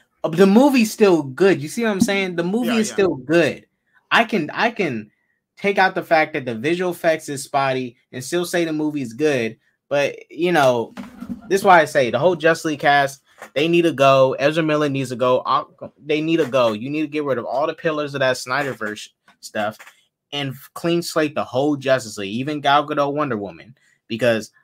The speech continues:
Speaker 1: I'ma feel some type of way if Ezra Miller stays, but you boot out Henry Cavill. I'm not saying he had to stay as Superman, but you definitely should have gave him a new role in the D C U pretty quickly if you were gonna just, like, boot him out. But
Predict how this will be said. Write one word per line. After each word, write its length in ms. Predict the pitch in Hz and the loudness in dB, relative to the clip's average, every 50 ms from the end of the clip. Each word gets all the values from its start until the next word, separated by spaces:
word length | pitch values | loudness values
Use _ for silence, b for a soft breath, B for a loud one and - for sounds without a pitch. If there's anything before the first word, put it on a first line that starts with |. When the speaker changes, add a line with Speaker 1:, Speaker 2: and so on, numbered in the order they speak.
| _ - | _ -2
Speaker 1:
I'ma 240 | - 127 143 160 156 | 0 0 2 2 -2
feel 240 | - - 180 202 214 | -2 0 0 0 0
some 140 | - 180 | -2 -2
type 200 | 170 156 143 139 | 2 2 2 2
of 80 | 147 139 | 2 -2
way 180 | 131 131 127 120 | 0 0 0 0
if 100 | - - | 0 0
Ezra 240 | 131 139 135 139 135 | -2 -2 0 0 -4
Miller 280 | 131 131 123 120 113 | -4 -4 -4 -4 -6
stays, 580 | 110 - - 151 156 156 143 127 117 117 113 _ _ _ _ | -8 -4 -2 0 0 2 0 0 0 -2 -4 _ _ _ _
but 160 | - 123 113 131 | -8 -6 -4 -2
you 80 | 123 | -4
boot 240 | 110 110 131 135 131 | -2 -2 -2 2 4
out 140 | 123 113 110 | 2 2 2
Henry 260 | 113 120 113 107 98 - | 0 -6 -6 -6 -8 -6
Cavill. 440 | - 135 135 127 110 92 82 - _ _ _ _ _ _ - | -2 0 0 0 0 -2 -8 -18 _ _ _ _ _ _ -8
I'm 100 | - 135 | -2 0
not 140 | 151 156 147 | 0 2 2
saying 160 | 170 160 156 | 0 0 4
he 60 | 151 | 4
had 100 | 139 135 | 4 2
to 60 | 135 | 2
stay 160 | - 135 123 | 0 -4 -4
as 100 | 117 - | -4 -4
Superman, 500 | - 196 185 147 123 113 110 110 110 107 _ _ _ _ _ _ _ _ | -4 -6 -6 -4 -2 -2 -2 -2 -2 -4 _ _ _ _ _ _ _ _
but 220 | - 120 117 110 117 | 0 0 2 2 2
you 100 | 131 135 | -2 0
definitely 320 | 143 143 151 - - 135 123 | 2 2 2 2 0 -10 -8
should 140 | - 113 | -4 -6
have 80 | 110 107 | -4 -2
gave 220 | 113 117 117 110 | -2 -2 -2 -2
him 160 | 117 117 110 107 | -4 -6 -6 -4
a 40 | |
new 220 | 107 110 110 104 101 | -4 -4 -4 -4 -2
role 460 | 110 120 139 147 143 139 147 147 _ _ _ _ _ _ _ _ - 135 - _ _ _ 339 - - - _ _ _ _ _ _ _ _ - | 0 2 2 2 2 0 -4 -8 _ _ _ _ _ _ _ _ -20 -20 -20 _ _ _ -12 -12 -12 -12 _ _ _ _ _ _ _ _ -2
in 160 | 160 160 147 | -2 0 0
the 60 | 143 | -2
D 200 | 123 139 151 143 | -2 -2 -2 -2
C 180 | 135 - - 120 | -2 -2 -4 -2
U 480 | 110 113 139 170 180 165 151 147 147 _ _ _ | 0 4 6 8 8 8 6 4 0 _ _ _
pretty 220 | - - 160 127 110 | -4 -4 -4 -4 -4
quickly 440 | - - 175 202 196 - 143 135 131 | -2 -2 -2 -2 0 -2 -2 -2 -2
if 100 | 127 143 | -2 -2
you 120 | 143 135 | -4 -6
were 40 | 131 | -4
gonna 300 | 131 135 135 127 123 117 | -2 -2 -2 -2 -2 -4
just, 300 | 113 117 117 113 110 - | -4 -4 -4 -4 -4 -2
like, 340 | 113 104 101 101 95 92 _ _ _ _ _ _ _ _ _ _ _ _ _ _ _ | -2 -2 0 -2 -4 -6 _ _ _ _ _ _ _ _ _ _ _ _ _ _ _
boot 200 | 117 131 143 135 | -4 -2 0 0
him 120 | 123 113 117 | 0 0 2
out. 340 | 123 143 147 139 135 - _ _ _ _ _ _ _ _ _ _ _ _ - - _ - | 2 4 4 2 0 -4 _ _ _ _ _ _ _ _ _ _ _ _ -20 -16 _ 2
But 360 | 131 135 135 123 110 - | 4 4 4 4 2 -6